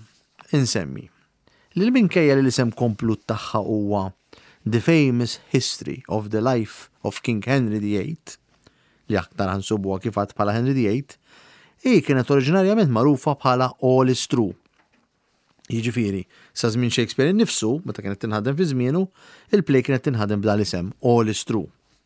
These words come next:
Kien biss mal-pubblikazzjoni tal-kollezzjoni First Folio fl-elf sittmija u tlieta u għoxrin, fis-sixteen twenty-three,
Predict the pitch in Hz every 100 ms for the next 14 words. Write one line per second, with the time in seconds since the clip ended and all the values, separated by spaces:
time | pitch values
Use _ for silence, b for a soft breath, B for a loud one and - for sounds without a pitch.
0 | _ b b b b - - 220 175 127
1 | - - 127 127 160 117 117 113 - 143
2 | 98 98 98 117 117 135 117 107 - 104
3 | 95 - 104 - 185 170 180 214 220 b
4 | b b _ - 117 98 90 - 101 -
5 | 95 90 90 98 123 156 156 160 143 -
6 | 101 104 95 117 160 170 131